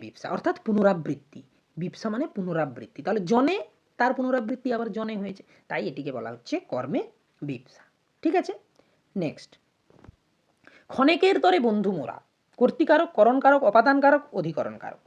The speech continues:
ভালো করে ভাববে। এবার অ্যান্সারে চলে আসি। বলা হচ্ছে উত্তর ঘ,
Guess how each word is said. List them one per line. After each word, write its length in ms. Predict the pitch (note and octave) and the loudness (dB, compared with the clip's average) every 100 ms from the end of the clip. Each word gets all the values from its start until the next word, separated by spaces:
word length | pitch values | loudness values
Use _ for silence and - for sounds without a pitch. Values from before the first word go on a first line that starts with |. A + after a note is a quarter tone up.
| - | -4
ভালো 140 | F3 G3+ | 0 0
করে 120 | D#3+ A2+ | -2 -6
ভাববে। 240 | A#2 - B2 _ _ _ _ _ _ _ _ _ _ _ _ _ _ _ _ _ _ _ _ _ _ _ _ _ _ _ _ _ _ _ _ _ _ _ _ | -12 -16 -20 _ _ _ _ _ _ _ _ _ _ _ _ _ _ _ _ _ _ _ _ _ _ _ _ _ _ _ _ _ _ _ _ _ _ _ _
এবার 140 | A3+ A3+ | 4 6
অ্যান্সারে 280 | A3+ B3 A#3+ | 6 4 2
চলে 120 | A#3+ A#3+ | 2 2
আসি। 120 | A3+ F4+ - _ _ _ _ _ _ _ - | 0 -6 -14 _ _ _ _ _ _ _ 2
বলা 140 | D4 D4+ | 4 6
হচ্ছে 140 | F#4 D#4 | 6 4
উত্তর 200 | - D4+ | 4 0
ঘ, 20 | G3 | 2